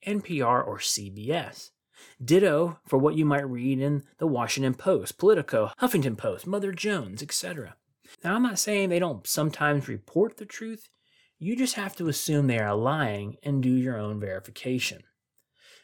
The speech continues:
Additionally, given the willful negligence and gross mismanagement that resulted in the manslaughter and maiming of millions of people via an experimental injection,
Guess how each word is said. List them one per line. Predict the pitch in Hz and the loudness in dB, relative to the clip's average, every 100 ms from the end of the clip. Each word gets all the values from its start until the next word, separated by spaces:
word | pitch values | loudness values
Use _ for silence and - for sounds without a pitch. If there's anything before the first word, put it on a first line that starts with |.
| - | -6
Additionally, | 165 190 240 - 139 98 | 0 2 2 2 -2 -2
given | 95 208 254 | 4 4 6
the | 233 | 2
willful | 135 139 175 - 185 | 4 6 4 2 0
negligence | 143 131 135 151 135 135 131 | 2 2 4 4 4 0 0
and | 117 | -4
gross | 104 113 147 - | -2 2 2 2
mismanagement | 131 - 107 104 117 120 120 - | -4 -2 -2 -4 -4 -6 -4 0
that | 139 | 2
resulted | 135 143 143 151 | 6 6 8 6
in | 143 | 4
the | 110 | 2
manslaughter | 113 127 - 139 131 139 | 0 0 2 2 2 0
and | 120 110 | -2 -2
maiming | 107 113 131 123 | -2 0 0 0
of | 104 | -2
millions | 110 107 113 131 135 | -4 -2 0 0 0
of | 147 | -2
people | - 113 131 120 | -4 -6 -4 -4
via | 110 120 117 | -2 0 -2
an | 120 110 | -2 -6
experimental | 117 - - 123 131 127 120 120 | -4 -6 -4 -6 -4 -2 -2 -4
injection, | 123 101 98 107 - - 147 | -6 -8 -8 -10 -8 -4 -4